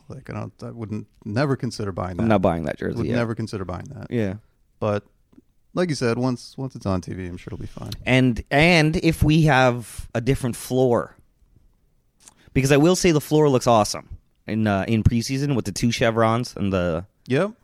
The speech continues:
Speaker 2: and
Speaker 1: They've
Speaker 2: the
Speaker 1: re-, <laughs> they've really, really gone all in on the chevrons.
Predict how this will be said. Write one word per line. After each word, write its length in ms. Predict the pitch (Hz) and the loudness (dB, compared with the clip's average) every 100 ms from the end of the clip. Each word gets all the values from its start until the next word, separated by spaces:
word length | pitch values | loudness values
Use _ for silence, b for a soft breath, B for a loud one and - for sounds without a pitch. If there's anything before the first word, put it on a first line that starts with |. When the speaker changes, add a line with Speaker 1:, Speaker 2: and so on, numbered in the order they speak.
| _ _ _ _ _ | _ _ _ _ _
Speaker 2:
and 80 | - | -2
Speaker 1:
They've 80 | 143 | 0
Speaker 2:
the 260 | 98 - - | 4 4 4
Speaker 1:
re-, 80 | 156 | 4
<laughs> 20 | |
they've 180 | 151 120 | 0 -2
really, 520 | 127 175 175 165 143 - _ _ _ _ _ - | -2 0 2 0 -2 -8 _ _ _ _ _ -14
really 400 | 160 135 156 151 | -4 0 0 2
gone 220 | 135 135 | 0 2
all 180 | 120 120 | 0 0
in 100 | 113 | -2
on 80 | |
the 80 | 95 | -4
chevrons. 600 | 80 104 95 87 80 - | -4 -4 -4 -8 -10 -18